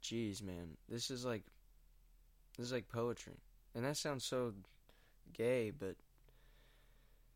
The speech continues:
you know, it is what it is.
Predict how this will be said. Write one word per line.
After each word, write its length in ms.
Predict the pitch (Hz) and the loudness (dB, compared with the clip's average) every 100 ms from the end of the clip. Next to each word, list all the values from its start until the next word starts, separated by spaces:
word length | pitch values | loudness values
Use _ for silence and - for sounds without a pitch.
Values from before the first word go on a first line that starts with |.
| - - - - - - - - - - | -20 -20 -20 -20 -20 -20 -20 -20 -18 -6
you 180 | 113 | -4
know, 280 | 120 127 131 131 - - - | 0 0 0 -4 -16 -16 -6
it 140 | 110 | -2
is 220 | 120 110 | -2 0
what 160 | 113 104 | 0 -2
it 120 | 92 | 0
is. 500 | 107 120 92 104 - | 0 0 -2 -4 -10